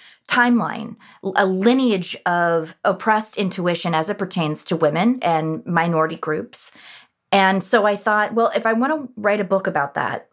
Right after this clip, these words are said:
if I wanna be part of a book about this subject matter, I wanna hear a lot of different voices. I'm not just really interested in what I have to say about it. I wanna hear what one of our biggest politicians has to say about it, Congresswoman Ayanna Pressley.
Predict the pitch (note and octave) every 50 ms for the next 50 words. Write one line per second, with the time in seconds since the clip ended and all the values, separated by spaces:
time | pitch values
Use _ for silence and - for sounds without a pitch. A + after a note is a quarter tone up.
0 | _ - F#3+ G3 F#3+ F#3+ A3+ A#3+ C4 C4 C4 B3 - - - A3+ A3 A#3 A#3 A#3
1 | A3 G3+ F3+ - E3+ E3+ E3 - - - - _ _ _ _ _ _ - E3+ F3
2 | E3+ E3 E3+ E3+ E3+ E3 - - F3+ F3+ F#3 F#3+ - - E3+ D#3 D3+ D#3+ D3 D#3
3 | D#3 D#3+ E3+ F#3 G#3+ G#3+ G#3+ G3+ G3 F#3 F3 D#3+ D#3+ D#3+ D#3+ - - - E3 D#3
4 | E3+ F#3+ A3+ A3 - - - - - - - - - - - - - - - -
5 | - F3 G3+ A3 A3 A3 A3 A#3+ G#3+ - A3 G#3 G3+ F#3+ F#3 F3+ - F3+ - F3
6 | E3 E3+ D#3+ D#3 D#3 D#3 F#3+ A3 A#3 G3+ E3+ F3+ - D#3+ - - E3 D#3+ D3+ D#3+
7 | D3+ D3 D3+ D#3 - - E3+ F#3+ G#3 G#3 G3+ F#3+ - G3 F#3 F#3 F#3 F3+ F3+ F3+
8 | F3 F3 - - _ _ - - - - _ _ _ - F3+ G3 G3 G3+ G3 G3
9 | F#3+ F#3 F3+ F#3+ G3 F#3 G#3 G3+ G3 - - - - - - _ _ _ - -
10 | G3+ F#3+ G3 F#3+ F#3+ - A#3 A3+ - A3 F#3+ F3 D#3+ D3 - - - - E3+ E3+
11 | E3+ - E3+ - - E3 D#3 D3 D#3 D#3 C#3 C#3 C3 F2 D#2 - - _ _ -
12 | - - F3+ F3+ F3+ F#3 F3+ - F3+ F3+ F3+ F3+ F3+ F3+ F3+ F3+ F3+ F3+ - G3
13 | G3+ G3+ - - E3+ D3 C3+ D3 -